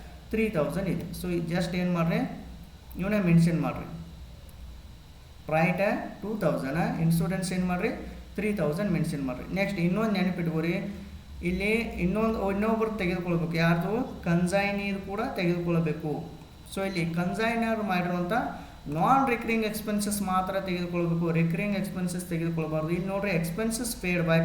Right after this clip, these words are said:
consignee rupees seven hundred for advertisement and rupees, ಆ, ಟೂ ಹಂಡ್ರೆಡ್ for go down rent ಅಂತ ಹೇಳ್ತಾನೆ. ಅಂದ್ರೆ ಅವ ಸೆಲ್ಲಿಂಗ್ ಪರ್ಪಸ್ ಏನ್ ಮಾಡಿದಾನಲ್ಲ, ಗೂಡ್ಸ್ ಬಂದ ನಂತರ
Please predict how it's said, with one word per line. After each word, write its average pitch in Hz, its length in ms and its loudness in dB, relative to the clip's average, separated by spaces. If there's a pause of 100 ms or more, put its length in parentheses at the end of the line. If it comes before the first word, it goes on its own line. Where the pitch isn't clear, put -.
consignee 151 600 0 (680)
rupees 240 380 4
seven 214 360 2
hundred 220 320 4
for 208 380 4 (320)
advertisement 175 840 2
and 202 420 2
rupees, 214 440 0
ಆ, 214 200 4
ಟೂ 202 280 -2
ಹಂಡ್ರೆಡ್ 190 340 0
for 185 540 0
go 165 160 2
down 170 200 4
rent 156 340 0
ಅಂತ 165 160 -2
ಹೇಳ್ತಾನೆ. 135 320 -2
ಅಂದ್ರೆ 196 200 0
ಅವ 165 240 2
ಸೆಲ್ಲಿಂಗ್ 233 580 0
ಪರ್ಪಸ್ 190 400 0
ಏನ್ 170 220 6
ಮಾಡಿದಾನಲ್ಲ, 147 840 -2
ಗೂಡ್ಸ್ 170 280 0
ಬಂದ 170 360 0
ನಂತರ 143 340 -2